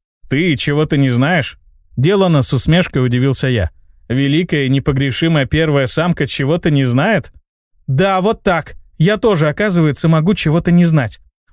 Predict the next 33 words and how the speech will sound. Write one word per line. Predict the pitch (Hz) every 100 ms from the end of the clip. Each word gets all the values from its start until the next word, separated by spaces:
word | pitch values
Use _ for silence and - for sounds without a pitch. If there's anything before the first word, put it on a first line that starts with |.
| -
улыбнулась | 143 151 151 143 127 131
в |
ответ | 131 160 180 -
Кронг | 135 135 -
Кисси, | - 208 190 -
после | 107 139 131 131
чего | - 151
посерьезнела. | 156 143 156 160 180 120 107 85 - _ _ -
«Кунг | 214 196 -
Камар, | 147 131 113 - - _
я | 135 160
ведь | 156 147
отправлялась | 160 151 147 165 156 -
в |
прошлое | - 170 - 151
вовсе | 147 165 -
не | 160 160
ради | 180 180 135
праздного | 143 135 127 123
любопытства, | 120 127 139 143 - 113 - _ -
а | 123
ради | 143 131
получения | 143 143 - 156 147
ответов, | 127 147 175 147 - _
от | 127 -
которых | 160 180 170
зависит | 139 151 190 160
спасение | - 165 147 196 185 180
всей | - 196 190
мейлонской | 185 180 190 175 -
расы. | 185 190 - 127 - _
Но | 156
получается, | 151 165 156 - 175 185 - 117